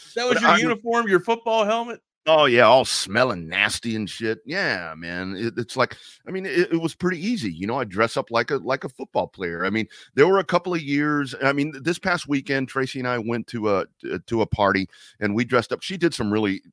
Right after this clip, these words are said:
Speaker 2: cool shirts, man. We were serial killers, uh, because she's all into, to, you know, all, all of that stuff, which makes me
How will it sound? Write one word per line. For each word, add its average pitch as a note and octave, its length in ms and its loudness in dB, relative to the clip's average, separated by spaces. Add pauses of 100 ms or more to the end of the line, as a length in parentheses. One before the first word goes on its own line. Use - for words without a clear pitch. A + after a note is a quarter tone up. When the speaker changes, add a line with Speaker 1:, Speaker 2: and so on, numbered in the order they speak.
(180)
Speaker 2:
cool A2 320 -2
shirts, G2 380 -4
man. F#2+ 140 -2
We B2 120 0
were F#2+ 120 -2
serial B2+ 480 2
killers, D#2 440 -4 (340)
uh, F#2+ 220 4
because G2 260 -2
she's A#2 160 -4
all A2+ 220 2
into, G#2+ 480 0
to, F#2+ 320 -4
you G2+ 140 -8
know, F#2 300 -6
all, G2 200 -2
all F#2+ 240 -2
of F2+ 80 -6
that F2+ 220 -2 (580)
stuff, G2+ 480 2
which G2 200 -6
makes G#2 240 -4
me G#2 140 -2